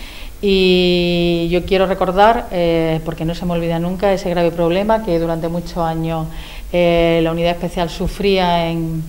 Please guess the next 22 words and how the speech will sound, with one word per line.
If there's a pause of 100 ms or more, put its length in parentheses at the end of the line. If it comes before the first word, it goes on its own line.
(560)
en
el
Hospital
Alto
Guadalquivir
por
infecciones
de
Klebsiella,
y
podremos
ir
dando
un
gran
avance
y
un
gran
paso
de
gigante